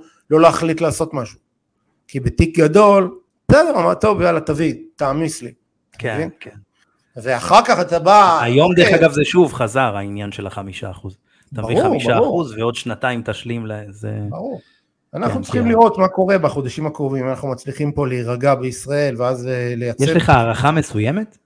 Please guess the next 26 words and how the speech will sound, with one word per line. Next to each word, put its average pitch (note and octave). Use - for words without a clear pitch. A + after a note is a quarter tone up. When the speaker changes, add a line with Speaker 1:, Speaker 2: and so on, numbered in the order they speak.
Speaker 2:
מה, A#2
מה, A#2
מה C3
נגיד C3+
יקרה C3+
עם B2+
הריבית A2
מכל A#2
הניסיון A2+
האדיר C3+
שלך? D#3+
או B2+
שפשוט C#3+
הגענו D3
למצב C#3
שבאמת, B2+
כאילו, B2+
אין C#3
לדעת? C#3
Speaker 1:
תראה, C#3
מה D#3
קורה D3+
עם D#3
הריבית? B2+
הריבית B2+
בישראל, B2